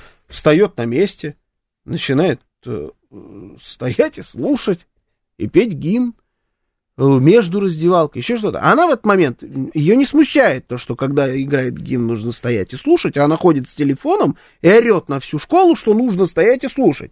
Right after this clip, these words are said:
То есть она делает прямо противоположную вещь. А,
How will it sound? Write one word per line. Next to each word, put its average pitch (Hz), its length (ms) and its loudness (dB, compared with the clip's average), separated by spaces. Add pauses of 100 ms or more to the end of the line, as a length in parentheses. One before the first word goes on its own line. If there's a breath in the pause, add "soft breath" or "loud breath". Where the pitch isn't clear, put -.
То - 60 -8
есть 151 120 -4
она 180 180 2
делает 262 380 -2 (340 loud breath)
прямо 254 360 4
противоположную 113 920 -4
вещь. - 380 -14 (720 soft breath)
А, 165 380 4